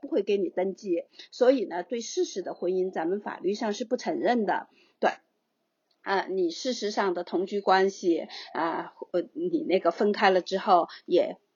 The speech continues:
不会得到法律上的，就是一些权益问题的话，不会得到法律上的保护。所以呢，我们这种情况下呢，就让我们遮蔽了你刚才提到的那个现象，就所谓的早婚早育这个现象，啊，或者国际上呢，它叫做儿童的童，就童婚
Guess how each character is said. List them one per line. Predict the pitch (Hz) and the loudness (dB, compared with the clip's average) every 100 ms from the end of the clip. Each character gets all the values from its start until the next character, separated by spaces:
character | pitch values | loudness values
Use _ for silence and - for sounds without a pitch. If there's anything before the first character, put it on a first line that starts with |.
| _ | _
不 | 190 | -2
会 | 254 196 | 2 2
得 | 180 156 | 2 0
到 | - 202 | 2 2
法 | 185 - | 2 -4
律 | - 208 | -4 -2
上 | 247 214 170 | 2 2 0
的， | - | -4
就 | 175 | -6
是 | 170 175 | -6 -6
一 | 135 | -6
些 | - 196 | -2 -2
权 | - - 190 | -2 -2 0
益 | 226 170 - | 4 2 4
问 | 208 180 | 0 0
题 | 165 | -6
的 | 208 | -6
话， | 202 | -6
不 | - | -6
会 | 254 240 | -4 -4
得 | 190 | -2
到 | 220 | -2
法 | 220 - | -2 -2
律 | 175 | -2
上 | 214 202 | -2 -4
的 | |
保 | - - - | -4 -8 -4
护。 | 214 185 - _ - - - | 4 4 2 _ -12 -12 2
所 | 277 | 6
以 | 277 | 6
呢， | 214 220 | 4 2
我 | 196 | 0
们 | - | 2
这 | 277 285 | 2 4
种 | 226 | 2
情 | 202 | 0
况 | 208 233 | -2 -4
下 | 247 | -4
呢， | 226 | -4
就 | 220 240 | -2 0
让 | 226 | 2
我 | 185 | 0
们 | - - - | -2 -10 -2
遮 | 277 285 | 2 2
蔽 | 294 285 185 | 4 4 4
了 | - - - | 0 -8 -8
你 | 190 | -2
刚 | 190 190 | 0 0
才 | 202 | -2
提 | - - | -6 -2
到 | 190 196 | 0 2
的 | 180 | 2
那 | 170 | 0
个 | 147 | -2
现 | - 208 175 | -2 0 2
象， | - 147 139 _ - | 0 -6 -8 _ -2
就 | 185 | 0
所 | - | 0
谓 | - 190 | -2 0
的 | 196 | 0
早 | 196 - - | -2 -4 -2
婚 | 175 196 | -2 0
早 | 190 - 208 | -2 -2 -2
育 | 233 | -2
这 | 202 180 | 0 -2
个 | 175 | -2
现 | 208 180 175 | -2 0 0
象， | 170 160 - - - | -2 -4 -10 -12 -4
啊， | - | -4
或 | - 202 | 0 0
者 | 180 | 0
国 | - 165 | 2 2
际 | 196 254 | 2 0
上 | 247 | 0
呢， | 190 | 0
它 | 196 | 0
叫 | 185 190 | -2 0
做 | 175 | 0
儿 | - 170 | 0 -2
童 | 208 180 160 - | -2 -4 -4 -4
的 | 160 | -6
童， | - 147 - | -4 -6 -4
就 | 175 160 | -2 -2
童 | - 175 196 | 0 2 4
婚 | 233 208 208 220 | 6 6 6 -4